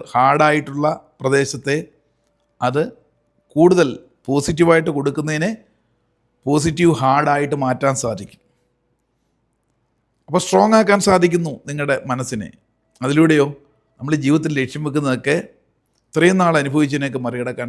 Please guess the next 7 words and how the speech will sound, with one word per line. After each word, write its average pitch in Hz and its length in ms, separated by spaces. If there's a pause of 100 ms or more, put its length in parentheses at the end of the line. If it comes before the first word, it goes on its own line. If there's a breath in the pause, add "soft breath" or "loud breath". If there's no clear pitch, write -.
സാധിക്കും. - 320 (1000)
അപ്പം 135 200 (460 soft breath)
അതിനാദ്യം 175 540
വേണ്ടത് 135 320 (600)
നിങ്ങൾക്ക് 214 480 (1000)
ബുദ്ധിക്കറിയാം, 175 720 (460)
എന്നാൽ 190 200